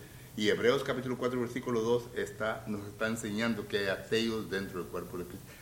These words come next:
Aquellos que oyeron, pero que no obedecieron a lo que oyeron. Y cuando no obedecemos lo que escuchamos, ¿qué resulta?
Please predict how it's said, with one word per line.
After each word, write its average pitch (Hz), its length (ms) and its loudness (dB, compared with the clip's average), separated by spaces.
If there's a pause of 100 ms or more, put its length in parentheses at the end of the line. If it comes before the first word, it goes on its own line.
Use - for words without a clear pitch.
Aquellos 131 440 2
que - 160 4
oyeron, 98 580 6 (2000)
pero 107 280 10
que 101 360 2
no 101 280 2
obedecieron 98 680 2
a 85 60 -4
lo 78 120 -6
que - 140 -8
oyeron. 76 320 -8 (1900)
Y 107 120 0
cuando 92 360 0
no 95 100 0
obedecemos 135 580 2
lo 110 260 2
que 104 120 -2
escuchamos, 117 760 2 (640)
¿qué 113 120 4
resulta? 107 520 0